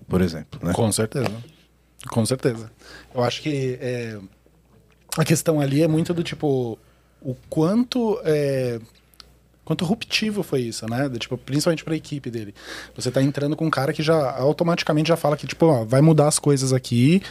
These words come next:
Speaker 2: vocês vão trabalhar demais, vocês vão, vão ter que trabalhar demais, vai ser hardcore, ele usa muito esse termo, né? E, cara, é pra quem tá acostumado a ter um pouco mais de espaço pra criar, ou pra falar, ou pra, pra desenhar produto, ou pra pensar estratégias, é tipo,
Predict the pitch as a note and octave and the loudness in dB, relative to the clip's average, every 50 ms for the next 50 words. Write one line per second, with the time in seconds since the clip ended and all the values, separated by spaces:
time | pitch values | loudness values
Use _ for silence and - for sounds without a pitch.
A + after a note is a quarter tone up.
0 | - - - - - - - - - B2 B2 - C#3+ C3 D#3 D3+ - C#3+ C#3 C3+ | -10 -12 -12 -12 -12 -14 -16 -10 -4 -2 0 2 4 4 4 4 4 4 4 4
1 | C3 C3 C3 C#3 C3+ B2+ A#2+ B2 C3 C#3+ D3+ D#3+ D#3 D3+ D3 - - C#3+ B2+ C3+ | 4 4 4 2 0 -2 -4 -6 -4 0 2 0 0 0 -2 -2 -2 -2 0 0
2 | D3 D3+ C3 A2 A#2+ C3+ D3 C#3 - D#3+ E3 - F3+ - F3 D3 C#3+ C#3+ C3+ C#3 | 0 0 0 0 2 2 2 4 4 2 2 2 0 2 2 2 4 2 2 2
3 | C3 C3 B2 A#2+ A#2+ C3 C#3 C#3+ C#3 C#3+ C3 - D3+ C3+ C#3+ D3+ C#3 C3+ C3+ - | -2 -2 -6 -6 -4 -2 -2 -2 -2 -2 0 0 2 2 2 0 0 -4 -6 -4
4 | - C3+ C#3 D3+ D3+ B2+ C3 B2+ C3 C3 B2 B2 C#3+ - C3 - - - C3 C#3+ | 0 2 2 2 2 -2 -6 -8 -8 -10 -8 -10 -10 -8 -8 -10 -6 -2 -2 -2
5 | D#3 C#3 B2 B2+ D3 D#3+ - - - - - - - - - - - - - _ | -2 -2 -6 -6 -8 -8 -10 -20 -20 -20 -20 -20 -20 -18 -16 -16 -16 -18 -20 _
6 | - A#2 A#2 A#2+ B2 B2 A#2+ A#2+ A#2+ A#2 A2+ A2 A2 G#2+ G#2 G2+ F#2+ - - _ | -14 -12 -4 0 2 2 4 4 2 2 0 0 -2 -2 -4 -4 -6 -8 -6 _
7 | - E3 C3 A2 G#2+ G#2+ G#2+ A2 A2 A#2 A#2 A#2+ - _ _ _ _ - C3 B2+ | -2 -2 -2 -4 -8 -10 -8 -6 -6 -6 -8 -10 -18 _ _ _ _ -4 -4 -4
8 | - - E3+ F#3 G#3+ A3 G3+ - F#3+ F3+ - - F3+ D#3 D#3 C#3 C3 C3 B2 A#2+ | -2 0 0 2 2 2 0 0 -2 -6 -4 -4 -4 -2 -2 -2 -2 -4 -4 -4
9 | B2+ C3 B2+ - D3 C#3+ C3+ - D3 - D#3+ D3+ C#3+ C#3 C3 C3+ B2+ - - - | -6 -6 -2 -2 -2 -2 -2 -4 -4 -2 0 0 0 0 0 -2 -2 -2 0 2
10 | C3+ C3 D3+ D3+ - - C#3 A#2+ A#2+ A#2 - - A#2+ A#2+ A#2+ A#2+ B2+ C#3+ D3 C3+ | 2 4 4 2 2 0 0 0 -2 -2 -2 -2 0 0 2 4 4 4 4 4
11 | - - B2 A2+ - - A#2+ A2+ A2 A2 G#2+ A2+ B2 C3+ C#3 C3 A#2+ A#2 A2+ - | 2 0 -4 -4 -6 -8 -8 -8 -6 -6 -8 -6 -6 -4 -4 -4 -4 -6 -4 -2
12 | A#2 A#2+ - - - - B2 A#2 A2+ A#2+ C3+ B2+ B2+ C#3 B2 A#2+ B2 C#3+ D3 - | -2 -2 -2 -4 -6 -2 -2 0 2 2 2 2 2 -2 -2 0 0 0 0 2
13 | D3 C3+ B2 A#2 B2 B2+ C#3 D#3 D#3+ D3+ - - B2+ A#2+ A#2 - - B2+ B2+ - | 0 -2 0 2 2 2 4 4 2 0 0 0 0 0 0 0 0 0 2 2
14 | C3+ B2+ B2 - - C#3 C#3 D3 - - B2+ A#2+ A#2 - B2+ B2 C3 C#3 D#3 E3 | 2 2 2 2 2 4 4 2 2 0 -4 -2 0 2 2 2 2 0 -2 0
15 | G3 G#3+ G#3+ A#3 A3+ - - - B3 B3 A#3 | 2 2 2 2 0 -4 0 2 2 2 2